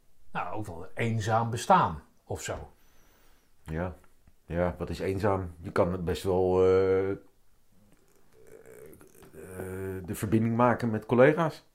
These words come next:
Speaker 2: Dan ga je samen de sport, eh, sporthal in of, eh, weet ik veel.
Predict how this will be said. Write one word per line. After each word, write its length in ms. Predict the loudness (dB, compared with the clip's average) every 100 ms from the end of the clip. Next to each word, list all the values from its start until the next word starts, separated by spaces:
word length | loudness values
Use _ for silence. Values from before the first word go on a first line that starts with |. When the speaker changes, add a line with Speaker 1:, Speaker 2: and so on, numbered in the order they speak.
| _ _ _ _ _ _ _ _ _ _
Speaker 2:
Dan 80 | -4
ga 80 | 0
je 100 | 2
samen 300 | 2 2 0
de 80 | -4
sport, 320 | 0 -2 2
eh, 1120 | 4 6 6 6 4 4 2 2 2 2 0
sporthal 420 | 0 -2 2 2
in 240 | 4 0
of, 280 | -2 -10 -8
eh, 60 | -6 -4 -4 -8 -14 -18 -20 -20 -20 -20 -18 -18 -16 -16 -16 -12
weet 100 | -10
ik 100 | -6
veel. 320 | -2 -2 -4